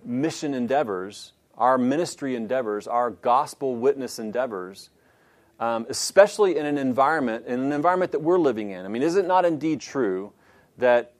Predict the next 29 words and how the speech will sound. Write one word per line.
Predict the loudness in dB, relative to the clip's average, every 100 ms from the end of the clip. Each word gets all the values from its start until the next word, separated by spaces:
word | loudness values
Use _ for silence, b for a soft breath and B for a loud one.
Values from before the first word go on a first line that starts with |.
| _
uh, | 0 2 2 0
we | -2
have | 0 0 0 -2
people | -2 0 4 4 6
that | 4
are | 2
more | 4 8 8 8
than | 6 4
willing | 4 2 0
to | -2 -6
stir | -8 -8 -8 4 8 10
up, | 10 8 6
just | -2 -2
in |
the | -2
same | 0 0 2
way | 2 2
that | 0
the | -4
Jews | -6 -2 0 2 0
stirred | -4 -4 2 4 4
up | 4
the | 2
rabble, | 2 4 4 4 2 2
the | -2
Greek, | -2 2 4 2 -4 b b b b b _
you | -4
know, | 0 0 -2 -8 _
rabble, | 0 6 10 10 10 6 2 -4